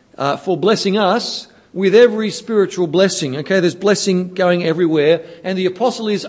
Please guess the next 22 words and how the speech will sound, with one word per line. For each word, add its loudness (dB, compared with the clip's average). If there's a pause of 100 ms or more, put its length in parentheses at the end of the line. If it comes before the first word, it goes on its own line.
overwhelmed. 4
He -8
is -6 (140)
overwhelmed 0 (420)
with -4
the -4
generosity 2 (280)
of -6
God, 2
with -4
the -4
grace -4 (220)
and -10
the -10
peace -4 (320)
that -6
comes -2
from -6
God 0
to -10
his -6
people. -8